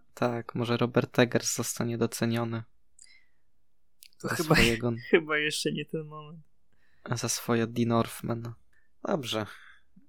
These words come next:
Speaker 1: Yy, to dzie-, dziękujemy bardzo tutaj
Speaker 2: Tak.
Speaker 1: słuchającym za to, że,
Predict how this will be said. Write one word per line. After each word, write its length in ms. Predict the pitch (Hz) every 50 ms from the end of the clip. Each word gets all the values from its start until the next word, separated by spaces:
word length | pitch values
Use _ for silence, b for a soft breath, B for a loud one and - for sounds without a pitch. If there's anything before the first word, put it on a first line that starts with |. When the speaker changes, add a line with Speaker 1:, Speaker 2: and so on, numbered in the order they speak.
| - - -
Speaker 1:
Yy, 80 | 127 123 123 127 123 123 127 123 123 127 127 131 131 131 - - -
to 200 | - 160 160 156
dzie-, 220 | - - - -
dziękujemy 560 | - 160 160 175 - - 202 180 147 123 117 107
bardzo 480 | 117 117 - 117 - 107 110 117 135 - - - - - - - - -
tutaj 300 | - 139 - - - 113
Speaker 2:
Tak. 100 | 139 143
Speaker 1:
słuchającym 760 | - 139 - - 120 120 120 113 110 110 - - 123 113 113
za 140 | 113 117 110
to, 160 | - - 120
że, 540 | 110 - 113 110 110 110 110 110 107 110 113